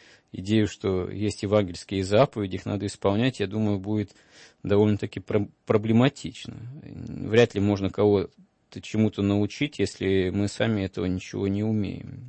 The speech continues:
Ну, что касается вопроса, являются ли современные церковные общины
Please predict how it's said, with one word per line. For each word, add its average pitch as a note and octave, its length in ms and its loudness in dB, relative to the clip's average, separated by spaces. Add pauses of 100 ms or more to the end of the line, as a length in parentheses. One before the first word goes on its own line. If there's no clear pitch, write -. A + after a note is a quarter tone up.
(160)
Ну, B2+ 100 -6
что - 140 -6
касается C#3 640 4 (460)
вопроса, G2+ 1300 2
являются A2 600 4
ли G2+ 80 -2
современные G#2 800 2
церковные G2 880 0
общины G2 720 0